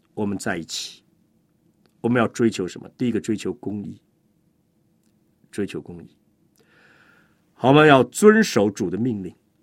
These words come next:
遵守主的话语，必须有公义，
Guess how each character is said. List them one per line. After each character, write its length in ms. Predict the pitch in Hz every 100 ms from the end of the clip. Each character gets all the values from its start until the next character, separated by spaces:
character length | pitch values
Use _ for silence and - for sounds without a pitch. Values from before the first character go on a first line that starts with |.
| _ _ _ _ _ _ _ _ _ _ _
遵 200 | 135 131
守 160 | 117 107
主 140 | 90
的 80 | 78
话 240 | - - 95
语， 20 | _ _ _ _ _ _ _ _ _ _ _ _ _ _ _ _ _ _ _ _ _ _ _ _ _
必 120 | - 202
须 180 | -
有 120 | 147 92
公 300 | - 135
义， 60 | 139